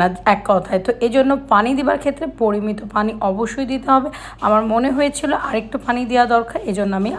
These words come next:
আরেকটু পানি দিয়ে নিয়েছি। আর সবথেকে বড় কথা, কবুতর যে একদম দ্রুত সিদ্ধ হয়ে যাবে এটা ভাবলেও ভুল। তো এটা একদম ব্যালেন্স করে কিন্তু রান্না করতে হবে। তো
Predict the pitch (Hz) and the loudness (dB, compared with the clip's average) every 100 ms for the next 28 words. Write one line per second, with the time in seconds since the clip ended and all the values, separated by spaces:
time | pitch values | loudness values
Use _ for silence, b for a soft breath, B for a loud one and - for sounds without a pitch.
0 | - 196 220 220 214 247 269 233 220 185 | -4 -4 -4 -2 0 0 -4 -4 -2 -2
1 | 175 - 196 - B B B B 226 208 | -4 -6 -10 -12 B B B B -4 2
2 | 254 254 294 311 277 269 285 269 254 254 | 2 2 -2 0 0 0 0 -2 -2 -2
3 | 254 247 277 277 240 269 208 208 208 254 | 0 0 4 4 4 2 2 0 -2 -4
4 | 226 - 240 320 294 262 220 254 254 240 | -4 -6 -4 -2 -2 -4 -2 0 2 2
5 | 233 247 214 202 240 214 208 240 269 165 | 0 -2 -4 -4 0 0 2 2 0 -2
6 | 196 240 B B B - 254 - 233 302 | -2 -2 B B B 0 0 0 2 2
7 | - 208 202 240 196 196 220 254 - 254 | 2 0 0 -2 2 4 4 2 0 0
8 | 247 240 254 220 196 190 196 202 175 214 | 0 -2 -2 0 2 2 0 -4 -2 0
9 | 190 165 185 B B | 0 -2 -6 B B